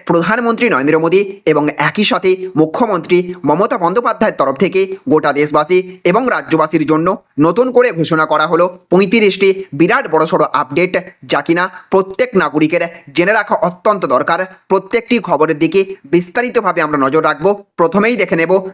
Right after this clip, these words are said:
আজকের গুরুত্বপূর্ণ আরও বেশ কয়েকটি শিরোনাম হেডলাইন্সগুলি।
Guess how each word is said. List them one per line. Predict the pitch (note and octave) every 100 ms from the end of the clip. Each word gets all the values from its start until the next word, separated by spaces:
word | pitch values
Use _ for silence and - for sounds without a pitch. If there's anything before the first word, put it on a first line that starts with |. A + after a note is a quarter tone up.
| -
আজকের | D3 - E3+ E3 - -
গুরুত্বপূর্ণ | C3+ G#3 A#3+ A3+ E3+ E3 F3+ F3+ - D#3+
আরও | F3+ A#3+
বেশ | F#3+ F3
কয়েকটি | D#3 D3+ F3 F3 F3 -
শিরোনাম | - F#3 G3+ F3+ F3+ - -
হেডলাইন্সগুলি। | D3+ C#3 D#3 D3+ C#3 F#3 G3+